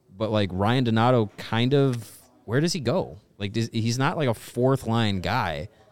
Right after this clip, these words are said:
but it's kind of becoming, like, what's, what's his spot? If that third line is Foligno, Dickinson, Perry at full health, he's only kinda, he's kinda gonna get stuck in the fourth line. And if you move Radish down, well, he's not a fourth line player either.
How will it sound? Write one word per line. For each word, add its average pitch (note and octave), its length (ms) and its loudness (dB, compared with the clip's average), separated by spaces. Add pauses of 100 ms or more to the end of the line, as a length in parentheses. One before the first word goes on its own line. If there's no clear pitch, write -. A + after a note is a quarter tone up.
(1160)
but A#2+ 160 0
it's G#2+ 140 0
kind C#3 260 0
of C3+ 240 -2
becoming, A2+ 400 2
like, F#2+ 180 2 (340)
what's, - 580 -6
what's - 220 -4
his D3+ 140 0
spot? - 560 -2 (240)
If A#2 140 -8
that A2+ 220 2
third B2+ 200 2
line A#2 260 2
is A2 140 2
Foligno, A2 540 0
Dickinson, G2+ 420 -4
Perry G#2+ 360 -2
at F#2+ 100 -4
full G2+ 200 -2
health, F#2+ 360 -2 (720)
he's A#2 220 -2
only E3 160 0
kinda, C#3+ 340 -2
he's A#2 160 -6
kinda F#3+ 220 2
gonna C#3 140 4
get A2 160 2
stuck - 260 0
in A#2+ 40 0
the G#2+ 60 0
fourth A2 320 -2
line. A#2 320 0 (320)
And B2 100 2
if B2 100 2
you C3 80 6
move B2+ 280 6
Radish D3+ 420 2
down, G2+ 240 0
well, A2 140 2
he's E3+ 240 -2
not F#3+ 160 2
a G#2+ 40 2
fourth A#2+ 300 2
line G#2+ 180 0
player G#2 300 2
either. A#2 400 -2